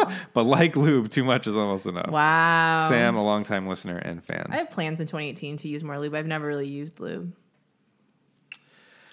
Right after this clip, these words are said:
Speaker 1: I
Speaker 2: But
Speaker 1: mean,
Speaker 2: now
Speaker 1: I
Speaker 2: I
Speaker 1: feel
Speaker 2: don't
Speaker 1: like
Speaker 2: feel
Speaker 1: he
Speaker 2: anything
Speaker 1: said
Speaker 2: emotionally, so.
Speaker 1: it all.
Speaker 2: Oh, I think you're, uh, you're
Speaker 1: I do
Speaker 2: more
Speaker 1: have
Speaker 2: mature
Speaker 1: questions about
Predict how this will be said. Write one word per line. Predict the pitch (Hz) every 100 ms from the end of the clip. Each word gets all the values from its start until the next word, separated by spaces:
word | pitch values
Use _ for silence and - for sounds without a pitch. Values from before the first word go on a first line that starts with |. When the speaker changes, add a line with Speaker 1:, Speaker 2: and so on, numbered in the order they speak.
| _ _ _ _ _ _ _ _
Speaker 1:
I | - - _ _
Speaker 2:
But | -
Speaker 1:
mean, | 196
Speaker 2:
now | 175
Speaker 1:
I | 170
Speaker 2:
I |
Speaker 1:
feel | 202
Speaker 2:
don't |
Speaker 1:
like | 196 160
Speaker 2:
feel |
Speaker 1:
he | 170
Speaker 2:
anything | 143
Speaker 1:
said | 160 175 156
Speaker 2:
emotionally, | 143 143 170 175 - -
so. | _ - - 180 - _ _ _
Speaker 1:
it | 147 123
all. | 151 156 113 139 151 - - - - - - -
Speaker 2:
Oh, | 330 262
I | 185 262
think | 302 330 220
you're, | 269 269 233 208 160
uh, | 165
you're | 208 214
Speaker 1:
I | 202
do | 190
Speaker 2:
more | -
Speaker 1:
have | 202
Speaker 2:
mature | 196 196 214
Speaker 1:
questions | 196 180 175
about | - 131 123 113